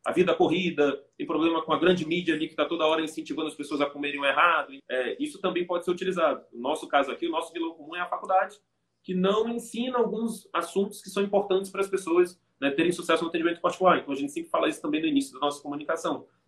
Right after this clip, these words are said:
Por quê? Porque isso tende a conectar. É, você falar ou do seu sonho ou da forma como você combate ali um vilão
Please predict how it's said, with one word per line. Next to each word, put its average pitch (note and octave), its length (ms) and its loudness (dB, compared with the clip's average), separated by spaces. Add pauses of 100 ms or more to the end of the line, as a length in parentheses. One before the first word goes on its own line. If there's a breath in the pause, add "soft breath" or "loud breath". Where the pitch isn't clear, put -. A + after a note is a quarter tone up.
(160)
Por F3+ 160 6
quê? F3+ 160 8
Porque F#3 200 0
isso F#3 180 0
tende D#3 220 0
a E3 40 2
conectar. E3 640 2
É, A#2 160 2
você C3+ 260 -2
falar D3 400 6
ou G#3 240 4
do G3 120 -10
seu F3+ 180 -2
sonho B2 560 -6
ou F#3+ 480 4
da B2 180 2
forma D#3 300 0
como D3+ 140 -8
você C#3 200 -8
combate C#3 540 2
ali C3+ 180 -2
um C3+ 80 -2
vilão D3 400 0